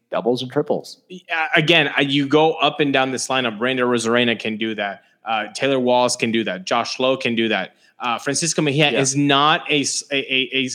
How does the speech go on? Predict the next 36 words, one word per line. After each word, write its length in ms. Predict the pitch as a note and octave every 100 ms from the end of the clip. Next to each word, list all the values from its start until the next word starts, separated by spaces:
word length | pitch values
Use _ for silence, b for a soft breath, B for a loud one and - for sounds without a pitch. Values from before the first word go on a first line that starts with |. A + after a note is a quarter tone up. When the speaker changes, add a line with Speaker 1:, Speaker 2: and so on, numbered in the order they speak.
| -
Speaker 2:
a 40 |
slow 300 | - - C#3+
foot 320 | C3+ - D3+
guy. 220 | - D#3 D3+
Like, 220 | C3 B2 B2+
he 220 | - E3
can 160 | D#3+ E3
hustle. 400 | D3 E3 - D#3+
Speaker 1:
No, 40 |
he's 220 | D3+ G3
an 60 | A3+
athletic 460 | G3+ G3 F3 G#3+ G#3+
catcher, 460 | G3 G#3 - F3 E3
Speaker 2:
Yes. 480 | E3+ E3+ E3+ E3 -
Speaker 1:
and 60 |
he 300 | - F3+ G3
is, 680 | A3 G#3 G3+ F#3 - - - -
you 160 | A#2+
like 180 | A2+ C3+
to 80 | D3
say 200 | - D3+
most 260 | A#2 C3 D3
underrated 480 | C#3+ C#3 C#3 C#3
catcher. 360 | C3+ C3 - B2+
I 60 | A2+
will 160 | G#2 A2
say 160 | A2+
most 260 | G#2 A2+ A#2
underrated 540 | A#2 A2+ G2+ G#2+ G2+ - -
hitting 260 | B2 F3
catcher 440 | B2+ A#2 - A2+ G#2
Speaker 2:
Okay. 340 | G#4 - D#3 F3+
Speaker 1:
in 100 | A#2+
all 200 | B2 A#2
of 80 | G#2+
baseball. 560 | A2+ G2+ - A2 G#2